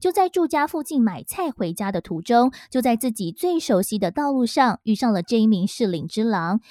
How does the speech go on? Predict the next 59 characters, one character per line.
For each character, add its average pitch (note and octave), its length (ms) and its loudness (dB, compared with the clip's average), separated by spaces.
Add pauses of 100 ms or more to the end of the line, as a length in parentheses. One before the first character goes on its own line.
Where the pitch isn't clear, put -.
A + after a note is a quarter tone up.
(120)
同 A3 220 4
样 B3 240 6
遭 A#3 160 2
到 A3+ 120 2
他 A3+ 360 -2
持 - 260 -4
木 D#4 240 2
棒 A#3+ 320 2
从 G#3 240 -2
后 E4+ 240 2
方 C#4 340 0
对 F4+ 220 -2
准 G3 240 -2
头 - 240 -6
部 D4 240 4
狠 G3 320 -2
狠 G#3 180 0
的 C3+ 120 -14
敲 D4 240 0
击。 F#3+ 440 -6 (380)
就 A3+ 140 2
这 A#3+ 160 2
样， A#3 280 2 (180)
短 C4 260 2
短 C#4 220 2
的 A#3 220 4
五 F3+ 200 2
到 A3 260 2
十 - 280 -2
秒 A3+ 200 4
的 E3 140 -2
犯 G#3 220 -2
案 G3 180 -2
时 - 180 -8
间， A#3 360 0 (160)
让 G#3 200 2
张 A#3 240 2
姓 A#3+ 200 2
妇 F4 180 0
人 G3+ 320 0
倒 D3+ 240 -2
地 G#3+ 140 -2
不 E4 180 0
起， - 420 -6 (220)
包 D#4+ 140 4
包 F#4 180 8
里 C4+ 140 2
的 F#3+ 120 0
财 F3+ 280 -2
物 G#3+ 180 4
和 G3 240 -2
金 G#3+ 180 2
项 B3 220 4
链 D4 260 0
瞬 D#4 320 -2
间 A3+ 240 4
被 G#3 160 0
抢 D#3+ 280 -8
走， G3+ 340 2